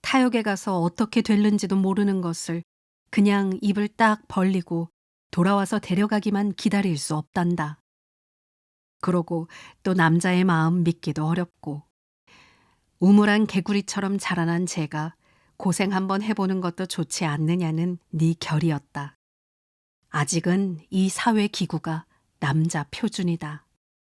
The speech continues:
즐거울 때 같이 즐기기에 여자는 좋다. 그러나 고생살이의 여자는 자칫하면 남자를 결박하는 포승 노릇을 하기 쉬우니라.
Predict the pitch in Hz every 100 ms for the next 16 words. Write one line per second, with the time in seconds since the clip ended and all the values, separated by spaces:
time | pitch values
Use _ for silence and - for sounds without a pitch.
0 | _ _ _ _ - - 180 208 226 226
1 | 233 - - - 220 - 190 190 185 170
2 | 170 175 160 156 156 160 151 160 175 175
3 | 165 - 147 143 _ _ _ _ _ _
4 | _ - 180 175 165 160 _ _ _ _
5 | _ _ - 185 226 214 214 202 180 185
6 | 190 170 151 170 170 170 165 - _ _
7 | _ _ _ - - 143 202 - 196 196
8 | 202 175 156 185 190 196 - 175 175 185
9 | - 185 175 170 - 285 262 247 226 180
10 | - 190 196 160 160 - 226 202 190 170
11 | 135